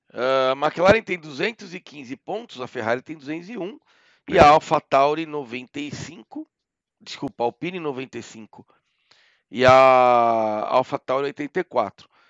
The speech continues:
Speaker 1: Tirando aqui, eu poderia falar que Ferrari e Red Bull, Ferrari e McLaren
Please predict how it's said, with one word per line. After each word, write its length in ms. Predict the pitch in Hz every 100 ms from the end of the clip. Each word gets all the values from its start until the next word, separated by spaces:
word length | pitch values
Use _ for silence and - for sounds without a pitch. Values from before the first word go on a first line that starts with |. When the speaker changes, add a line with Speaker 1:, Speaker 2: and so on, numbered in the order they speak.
| _ _ _ -
Speaker 1:
Tirando 400 | 180 180 262 226
aqui, 220 | - 214
eu 120 | 196
poderia 380 | - 185 196 202
falar 340 | 175 160 190
que 360 | - - 202 - -
Ferrari 720 | - 180 147 190 247 202 -
e 580 | 143 151 151 147 143 131
Red 260 | - 143 120
Bull, 340 | 123 180 330 _
Ferrari 420 | 123 127 131 202 196 143
e 60 |
McLaren 580 | 156 139 131 131 160